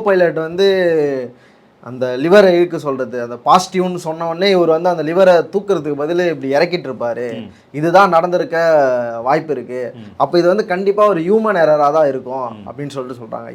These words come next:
Speaker 1: இதுக்கு உங்களுடைய பதில் என்ன?
Speaker 2: அதாவது இது இப்ப கிடையாது, போயிங்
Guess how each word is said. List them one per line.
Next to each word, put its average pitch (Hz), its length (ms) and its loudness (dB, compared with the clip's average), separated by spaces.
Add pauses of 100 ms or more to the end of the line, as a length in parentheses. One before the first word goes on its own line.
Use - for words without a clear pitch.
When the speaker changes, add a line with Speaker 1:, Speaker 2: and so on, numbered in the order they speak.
Speaker 1:
இதுக்கு 160 280 0
உங்களுடைய 117 320 -6 (100)
பதில் 110 240 -18
என்ன? - 120 -20 (220)
Speaker 2:
அதாவது 139 320 -2 (580)
இது 123 80 -6
இப்ப 127 260 0
கிடையாது, 110 300 -2 (560)
போயிங் 135 320 -2